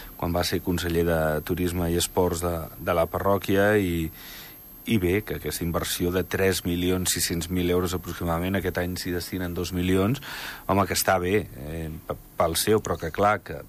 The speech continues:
part d'aquests diners els podrien destinar a altres coses de la parròquia, no? I és veritat, quan gestiones diner públic,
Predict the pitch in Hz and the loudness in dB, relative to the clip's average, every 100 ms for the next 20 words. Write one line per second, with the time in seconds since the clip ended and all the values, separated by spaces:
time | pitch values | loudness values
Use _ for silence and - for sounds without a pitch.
0 | - - - - 95 87 87 85 90 92 | -20 -20 -14 -2 0 0 -4 -4 -4 -4
1 | 87 104 - 117 113 98 - 87 87 87 | -2 -4 -2 2 2 2 -2 0 0 0
2 | 82 80 92 85 95 - - - - - | -2 -4 -4 -2 -4 -8 -14 -16 -16 -18
3 | - 101 98 87 80 87 85 - 76 90 | -8 2 4 4 2 0 0 0 -4 -4
4 | - - - - - 113 131 139 135 113 | -8 -16 -20 -20 -6 0 2 4 4 2
5 | - 95 95 - 131 170 151 123 104 87 | 2 0 0 2 2 4 2 2 2 2
6 | 127 127 113 | 0 0 -2